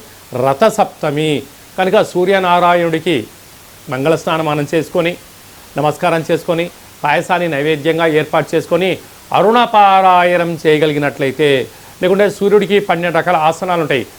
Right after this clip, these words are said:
ఆసనం వేయగలిగినట్లయితే సంపూర్ణ ఆయురారోగ్యాలు మన సొంతం అవుతాయని చెప్పి కూడా గుర్తుపెట్టుకోగలగాలి. పన్నెండవ తారీఖున మాఘమాస పూర్ణిమ. అంటే మాసాలలో మాఘమాసానికి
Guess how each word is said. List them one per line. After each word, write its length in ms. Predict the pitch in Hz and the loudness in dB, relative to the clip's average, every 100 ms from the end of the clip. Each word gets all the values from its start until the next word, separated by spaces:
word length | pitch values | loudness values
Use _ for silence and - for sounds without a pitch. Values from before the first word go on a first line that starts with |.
| - - | -16 -2
ఆసనం 400 | 151 190 190 202 | 2 2 2 0
వేయగలిగినట్లయితే 920 | 165 165 165 156 151 147 135 175 135 - - - | 0 2 0 0 -2 -4 0 0 0 -4 -18 -6
సంపూర్ణ 400 | 185 170 196 202 | -4 -2 0 0
ఆయురారోగ్యాలు 1000 | 190 160 170 160 151 147 117 135 135 135 127 | 0 0 0 0 2 0 -2 -2 -2 -2 -4
మన 120 | 151 131 | -8 -6
సొంతం 340 | 147 127 131 | -6 -4 -2
అవుతాయని 300 | 120 131 127 | -2 -2 -2
చెప్పి 220 | 117 117 | -4 -2
కూడా 160 | 160 233 - - - - | -2 -4 -8 -20 -12 -4
గుర్తుపెట్టుకోగలగాలి. 880 | 170 196 165 - 190 120 107 104 - - - - | 0 0 0 0 0 0 -2 -6 -10 -18 -20 -2
పన్నెండవ 340 | 202 202 240 233 | -2 0 0 0
తారీఖున 520 | 208 185 165 165 156 | 2 0 0 -2 -2
మాఘమాస 800 | 135 123 175 160 175 165 160 170 | -2 -2 -2 -2 -2 -2 -2 -4
పూర్ణిమ. 640 | - 151 147 143 139 131 131 127 117 101 - - - - | -4 -2 -2 -2 -4 -2 -2 -2 -4 -8 -14 -20 -20 -6
అంటే 380 | 156 208 208 160 | -2 2 2 2
మాసాలలో 1040 | 147 143 175 214 202 214 208 156 160 180 185 - - - | 2 2 2 2 2 2 2 2 2 0 -4 -18 -14 -2
మాఘమాసానికి 880 | 135 180 196 196 190 190 175 190 | 0 0 2 2 2 0 -4 -4